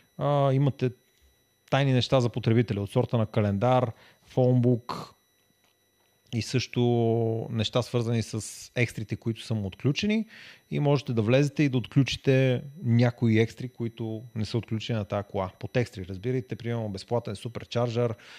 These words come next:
а, F S D или нещо друго. И тук в случая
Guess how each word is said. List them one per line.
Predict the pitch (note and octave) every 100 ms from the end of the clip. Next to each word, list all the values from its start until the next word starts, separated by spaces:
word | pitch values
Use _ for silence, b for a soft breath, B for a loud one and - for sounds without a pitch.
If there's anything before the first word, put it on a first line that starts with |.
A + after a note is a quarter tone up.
| B -
а, | G#2 G#2 G#2 A#2
F | - G#2
S |
D | F2+ A2 B2+ C3 B2
или | A#2 G#2
нещо | A#2 - -
друго. | B2 D3+ G3 B B B B B
И | D#3 D#3
тук | - D3
в | C3+ B2
случая | G2+ A#2 - C#3 D#3+